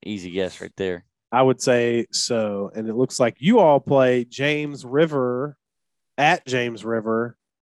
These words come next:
Speaker 2: on Friday to end the week off.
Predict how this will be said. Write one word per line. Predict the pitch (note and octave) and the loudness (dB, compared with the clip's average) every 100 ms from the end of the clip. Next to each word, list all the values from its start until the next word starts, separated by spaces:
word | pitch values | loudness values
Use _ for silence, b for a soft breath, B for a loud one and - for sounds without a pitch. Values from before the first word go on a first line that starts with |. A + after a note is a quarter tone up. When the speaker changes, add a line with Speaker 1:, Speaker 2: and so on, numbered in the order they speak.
| _ _ _ - | _ _ _ -8
Speaker 2:
on | G#2+ | -8
Friday | - B2+ B2 A2+ G#2+ | 0 2 2 2 0
to | G2+ - | -4 -8
end | G#2+ G#2 | -8 -6
the | |
week | G2 A2 A#2+ | -4 -4 -4
off. | D#2 A1+ - - | -8 -12 -16 -20